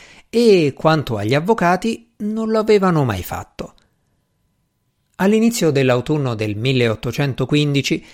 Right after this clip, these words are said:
Segundus ricevette un incarico da parte del padre di uno dei suoi allievi, un certo signor Palmer,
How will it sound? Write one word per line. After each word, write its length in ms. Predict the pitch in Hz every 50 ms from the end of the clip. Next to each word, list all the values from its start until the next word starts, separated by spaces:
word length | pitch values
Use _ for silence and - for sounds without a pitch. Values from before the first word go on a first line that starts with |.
| - _ _
Segundus 840 | - - 294 214 - 139 135 135 135 170 170 - - - 208 -
ricevette 520 | - 202 220 214 - 226 240 254 240 - 175
un 140 | 151 143 147
incarico 480 | 151 147 - 175 170 175 175 151 -
da 140 | 131 131 117
parte 400 | - 147 151 156 147 - - 123
del 160 | 120 120 117
padre 480 | - - 160 160 170 160 143 135 131 123
di 80 | 120
uno 180 | 127 135 135 120
dei 140 | 110 117 110
suoi 280 | - - 147 135 127 127
allievi, 580 | 120 123 123 120 117 113 113 110 120 120 123 - - - - _ _ _ _
un 160 | _ - 160 156
certo 440 | - - 208 196 - - 180 170
signor 480 | 151 - - 160 151 160 175 170 156 -
Palmer, 640 | - 143 127 123 117 113 117 117 120 120 120 120